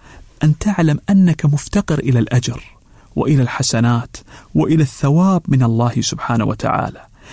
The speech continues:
لذلك المفتقر إلى الله ما يضيع أي باب من أبواب الأجر،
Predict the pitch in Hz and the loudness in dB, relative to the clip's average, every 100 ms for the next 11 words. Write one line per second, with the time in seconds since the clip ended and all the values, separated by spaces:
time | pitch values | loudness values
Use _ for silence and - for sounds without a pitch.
0 | - - 131 151 143 - 120 156 - 127 | -10 -2 2 2 0 2 2 2 0 -4
1 | - 117 - 113 110 110 104 - - - | -2 -4 0 0 0 0 -2 -6 -18 -20
2 | - - 147 170 208 170 180 165 156 - | -20 -2 2 4 4 2 2 2 2 0
3 | _ - 190 165 151 180 175 175 165 151 | _ 0 2 4 2 2 2 0 0 0
4 | 143 156 170 160 - - - - | 2 2 2 0 -2 -8 -12 -14